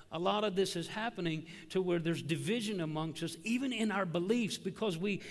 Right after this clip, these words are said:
have some separate and different beliefs. Just know the big dogs, okay? Start with the Ten Commandments. Know what they say. Okay? Start with some of the big dogs of beliefs. But some of the things that we're arguing over,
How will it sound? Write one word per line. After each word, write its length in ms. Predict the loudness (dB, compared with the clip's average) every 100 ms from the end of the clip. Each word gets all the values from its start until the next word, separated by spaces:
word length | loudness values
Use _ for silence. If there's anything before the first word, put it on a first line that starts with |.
| -10 -2
have 340 | 0 0 -2
some 220 | 0 0
separate 480 | 2 0 0 -2 0
and 100 | 0
different 380 | 0 0 -4 0
beliefs. 640 | 2 4 2 0 -6 -8 -14 -20 -20 -18 -16 -14 -16 -18 -20 -16 -8 -6 2
Just 220 | 2 6
know 180 | 8 8
the 80 | 6
big 220 | 4 6
dogs, 400 | 4 4 -4 -14 -16 -20 -16 0
okay? 280 | 2 2 0 -10
Start 340 | 6 10 10 8
with 120 | 0
the 80 | 4
Ten 240 | 4 4
Commandments. 420 | 4 2 2 4
Know 140 | 8 8
what 180 | 8
they 100 | 6
say. 300 | 4 4 -2 -10 -18 -20 -18 -20 -16 -8
Okay? 340 | 0 2 2 -2 -6
Start 240 | 2 2
with 100 | 2
some 140 | 0 2
of 60 |
the 60 | 4
big 240 | 4 2
dogs 300 | 4 2 2
of 80 | -2
beliefs. 460 | 2 4 4 2 -8 -14 -4
But 100 | 0 2
some 260 | 2 4
of 60 | 4
the 120 | 2
things 220 | 0 2
that 160 | 2 4
we're 160 | 2
arguing 560 | 4 2 2 2 0 2
over, 400 | 4 4 4